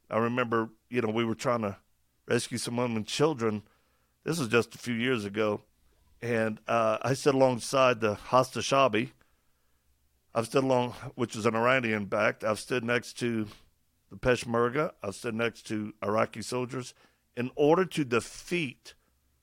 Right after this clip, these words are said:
isis, a, a, a very evil, evil entity who were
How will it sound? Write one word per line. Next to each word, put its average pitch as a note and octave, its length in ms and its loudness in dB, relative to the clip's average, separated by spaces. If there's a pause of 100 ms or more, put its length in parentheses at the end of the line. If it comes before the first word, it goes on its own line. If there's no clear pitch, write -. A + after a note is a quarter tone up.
(340)
isis, A#2 600 0 (380)
a, A#2 60 -6
a, - 640 -6
a B2 40 -2
very A#2+ 400 2 (280)
evil, C3+ 600 -4 (340)
evil B2+ 240 -2
entity A2+ 320 -4
who A#2+ 140 -2
were G#2 220 0